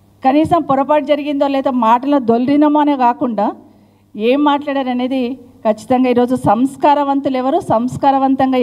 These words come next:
ఎవరు ప్రవర్తించారనేది రాష్ట్రంలో ఉన్న ప్రజలందరూ గమనించున్నారు. నిజంగానే సంస్కారవంతంగా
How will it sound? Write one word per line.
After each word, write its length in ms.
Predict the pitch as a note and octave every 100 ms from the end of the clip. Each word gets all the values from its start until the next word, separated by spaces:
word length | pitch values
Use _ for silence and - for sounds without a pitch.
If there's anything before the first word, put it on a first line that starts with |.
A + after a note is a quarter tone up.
| A3
ఎవరు 200 | A#3+ C4 -
ప్రవర్తించారనేది 1000 | A#3+ B3 B3 C4 C4 D4+ B3+ B3 C4 D4
రాష్ట్రంలో 500 | A3+ A3+ - C4 B3+
ఉన్న 100 | B3
ప్రజలందరూ 520 | A3+ A3+ A#3 A#3+ A3+
గమనించున్నారు. 600 | G#3 G#3+ G#3+ G#3 F#3+ - - - - _ _ _ -
నిజంగానే 400 | A#3+ C4 C#4 D4 D4
సంస్కారవంతంగా 720 | B3 C4 D4 C#4+ C#4+ C#4 C4+